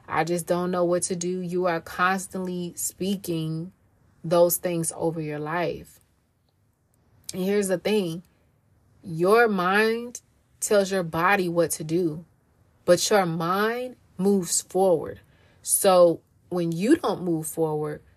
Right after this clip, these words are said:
your mind is still moving forward. So if you're gonna say, "Well, I'm stuck,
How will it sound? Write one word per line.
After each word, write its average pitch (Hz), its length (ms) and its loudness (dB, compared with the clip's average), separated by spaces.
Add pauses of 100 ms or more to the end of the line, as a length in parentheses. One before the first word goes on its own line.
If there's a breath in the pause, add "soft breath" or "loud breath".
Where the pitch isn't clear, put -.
(160)
your 196 200 2
mind 190 480 0
is 170 100 -4
still 170 280 -2
moving 165 360 -4
forward. 156 560 -2 (240 soft breath)
So 175 180 2
if 165 100 0
you're 190 260 4
gonna 262 240 -2
say, 220 640 0
"Well, 165 280 -4
I'm 175 180 -4
stuck, 185 500 -2